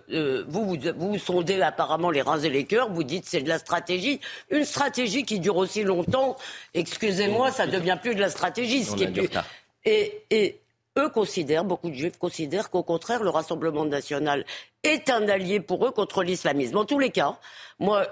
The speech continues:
Speaker 1: mon père habitait, Épi-, et habitait, pardon, il est décédé malheureusement, à Épinay-sur-Seine.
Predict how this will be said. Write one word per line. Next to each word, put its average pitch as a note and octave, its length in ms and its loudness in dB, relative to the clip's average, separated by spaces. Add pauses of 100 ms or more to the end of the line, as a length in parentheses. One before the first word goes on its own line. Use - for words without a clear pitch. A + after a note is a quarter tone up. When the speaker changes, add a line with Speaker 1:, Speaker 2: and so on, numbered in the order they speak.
(140)
Speaker 1:
mon D#3+ 160 -2
père F#3 180 2
habitait, B2+ 340 -2
Épi-, - 200 -2
et F3 200 2
habitait, F3 440 0
pardon, D3+ 440 0 (400)
il B2+ 120 -4
est C3+ 60 0
décédé D3 420 -2
malheureusement, C#3 440 2
à D3 120 2
Épinay-sur-Seine. F#3+ 920 0